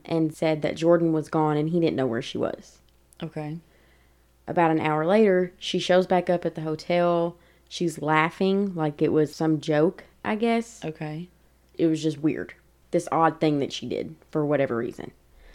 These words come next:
Speaker 1: His mom and dad would point out stuff like that as not being right.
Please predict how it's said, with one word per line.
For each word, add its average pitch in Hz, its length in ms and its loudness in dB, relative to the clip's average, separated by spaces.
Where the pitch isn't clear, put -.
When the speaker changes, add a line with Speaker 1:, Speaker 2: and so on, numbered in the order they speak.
Speaker 1:
His 220 140 4
mom 226 180 4
and 196 80 4
dad 190 200 4
would 170 140 2
point 175 280 0
out 233 200 0
stuff - 460 -4
like 160 280 0
that 156 300 0
as 147 220 -2
not 165 220 2
being 160 260 2
right. 147 540 -2